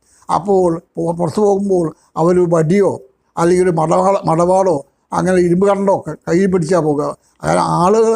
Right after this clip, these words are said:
വല്ലതും, വല്ലതും കാട്ടിയെങ്കിലോ എന്ന് പേടി കൊണ്ടാണ് അങ്ങനെ ചെയ്യുന്നത്. അപ്പം മിൻ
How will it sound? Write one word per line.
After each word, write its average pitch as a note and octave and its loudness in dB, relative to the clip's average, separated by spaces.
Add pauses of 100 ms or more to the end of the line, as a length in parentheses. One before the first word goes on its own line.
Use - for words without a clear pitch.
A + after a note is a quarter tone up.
(160)
വല്ലതും, G3+ 2 (100)
വല്ലതും F#3+ 0
കാട്ടിയെങ്കിലോ G3+ 0
എന്ന് F#3 -8
പേടി F3+ 2
കൊണ്ടാണ് D#3+ -2 (200)
അങ്ങനെ D3+ -8
ചെയ്യുന്നത്. C3+ -8 (720)
അപ്പം F3+ -2
മിൻ A3 2